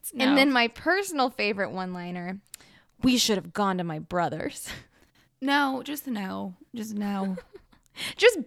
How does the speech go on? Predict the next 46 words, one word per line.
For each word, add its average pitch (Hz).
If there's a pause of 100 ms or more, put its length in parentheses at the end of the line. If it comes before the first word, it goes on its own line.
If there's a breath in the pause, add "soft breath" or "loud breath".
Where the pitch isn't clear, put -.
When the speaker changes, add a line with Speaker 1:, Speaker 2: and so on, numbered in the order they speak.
(120)
Speaker 2:
poor 403
writing. 247 (220 loud breath)
Just 339
bad 339
writing. 277 (140)
Speaker 1:
And 277
to 294
be 330
fair, 262
at 240
the 226
very 226
beginning, 214
Kate 220
and 233
I 214
saw 196
that 196
there 196
were 190
three 202
writers 202 (400 soft breath)
and 233
immediately 214
said, 185
"That's 220
too 214
many 180
writers." 156 (340)
Speaker 2:
<laughs> -
We 453
did. 392
We're 381
like, 370
"That's 226
too 285
many." 214 (100)
<laughs> -
Speaker 1:
If 269
you, 269
if 262
it's 262 (140)
three 302
writers, 226
it's 240
either 220